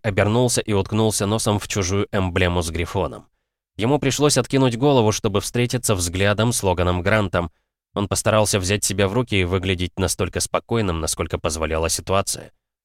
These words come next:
"Могу я тебе чем-то помочь?" уверенно спросил он.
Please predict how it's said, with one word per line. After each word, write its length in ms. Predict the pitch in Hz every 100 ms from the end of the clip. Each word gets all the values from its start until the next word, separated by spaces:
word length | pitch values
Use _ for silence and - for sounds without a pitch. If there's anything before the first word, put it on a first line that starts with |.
| _ _ _ _ _ _ _
"Могу 320 | 98 107 135
я 80 | 208
тебе 220 | 185 165
чем-то 320 | - 131 117
помочь?" 420 | 113 117 101 - - _ _ _ -
уверенно 460 | 98 95 92 90
спросил 480 | 87 - 87 - 85
он. 180 | 85 80